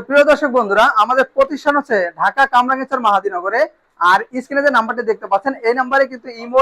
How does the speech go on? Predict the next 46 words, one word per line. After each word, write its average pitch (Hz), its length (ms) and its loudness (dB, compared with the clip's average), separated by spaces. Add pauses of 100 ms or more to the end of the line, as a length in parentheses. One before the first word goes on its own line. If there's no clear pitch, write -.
(120)
এবং 254 200 4
WhatsApp 214 300 0
রয়েছে, 185 240 -4 (420)
আপনারা 254 240 2 (160)
দেশ 269 120 6 (100)
এবং 262 100 0 (100)
দেশের 247 220 0
বাইরে 226 160 4
থেকে 247 140 -6
কিন্তু 247 160 0
অর্ডার 202 220 0
করতে 180 200 -10
পারবেন। 175 280 -6
এখন 202 140 -10 (140)
যে 269 100 6 (100)
কোনো 285 120 2 (120)
ডিজাইনে 240 360 -2
কিন্তু 269 180 -4 (460)
একই 269 220 -2
দাম 226 200 4
আসবে, 202 180 2 (320)
শুধু 254 160 -4 (100)
লেজার 262 280 6
কাটিং 285 200 0 (120)
এ - 20 8 (280)
দাম 240 200 6 (200)
ভেরিফাই 269 380 2
করবে 240 200 2 (300)
শুধু 247 180 -4 (120)
মিলির 269 340 0
উপরে 220 240 2 (320)
বা 220 80 4 (100)
পিছনে 269 320 0 (120)
সিট 226 240 -10
লাগাচ্ছেন 247 400 0
কিনা 294 220 0
সেটার 247 300 0
উপরেও 240 260 2 (360)
দাম 240 160 6 (100)
কম 254 120 4 (100)
বেশি 233 140 -2
হয়ে 196 160 0
থাকে। 139 160 -10 (340)
তো 247 120 2
প্রিয় 294 180 4
দর্শক 294 200 2